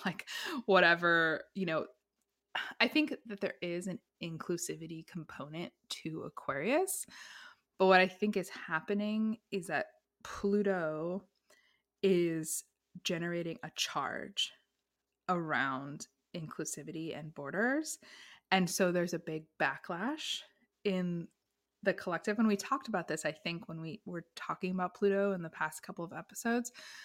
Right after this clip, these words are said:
but how sometimes there can be, like, Pluto can dredge up a big backlash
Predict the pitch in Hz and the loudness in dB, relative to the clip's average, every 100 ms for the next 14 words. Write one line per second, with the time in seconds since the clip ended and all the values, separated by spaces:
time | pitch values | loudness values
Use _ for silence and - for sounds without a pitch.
0 | - - 190 190 190 202 196 190 180 - | -6 -2 6 6 6 0 0 -2 -2 -4
1 | 175 - 165 170 165 165 165 - - - | -6 -6 -8 -8 -8 -6 -6 -10 -20 -20
2 | - _ - 170 165 - _ _ _ _ | -20 _ -2 0 0 -4 _ _ _ _
3 | _ _ - - 214 202 196 185 165 _ | _ _ -18 2 6 6 4 -2 -6 _
4 | _ - 175 175 175 170 - - - 156 | _ -6 -2 0 0 -4 -8 -12 -10 -10
5 | - - 147 - - 165 - - - | -12 -8 -8 -8 -6 -6 -6 -8 -8